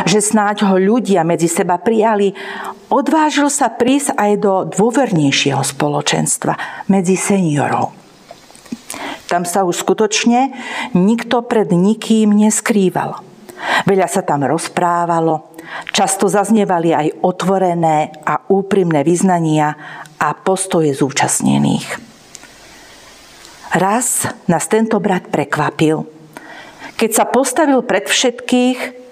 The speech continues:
a s pokojom a pokorou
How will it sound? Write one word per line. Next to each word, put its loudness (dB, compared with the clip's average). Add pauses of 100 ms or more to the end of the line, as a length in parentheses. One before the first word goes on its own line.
(380)
a -2
s -4
pokojom 2 (560)
a 0
pokorou 0